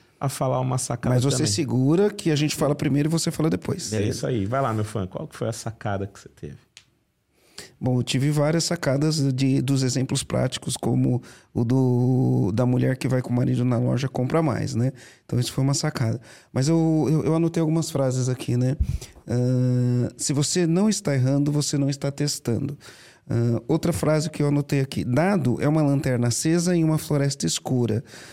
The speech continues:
Speaker 2: É, é sacanagem, porque eu vou falando um monte de coisa e às vezes eu vou falando do, do comando que o Rogério
Speaker 1: É.
Speaker 2: anotou, né? Mas, ó, aqui, ó, esse aqui é fundamental. Rotina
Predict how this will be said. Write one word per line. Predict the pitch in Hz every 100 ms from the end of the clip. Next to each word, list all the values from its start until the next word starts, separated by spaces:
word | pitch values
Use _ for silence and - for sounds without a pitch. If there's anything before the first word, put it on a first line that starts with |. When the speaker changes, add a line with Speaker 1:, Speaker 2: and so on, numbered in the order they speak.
| -
Speaker 2:
É, | 120 120
é | 131
sacanagem, | 147 170 143 151 147
porque | -
eu |
vou | 135
falando | - 131 131
um |
monte | 131 131
de | 143
coisa | 170 185 190
e |
às | 175
vezes | 175 175
eu |
vou | 180
falando | 175 170 170 180 180
do, |
do | 165
comando | - 180 160 156
que | -
o |
Rogério | 165 156 156
Speaker 1:
É. |
Speaker 2:
anotou, | 175 190 - 117 - - - -
né? | 131 143 139 - _
Mas, | 143 160 170
ó, |
aqui, | 165 -
ó, | 139 117 - _
esse | 143 160
aqui | 160 156 175 -
é | 156
fundamental. | - 165 180 185 175 175 127 117 - _ _ _ _ _
Rotina | 123 123 - 123 156 175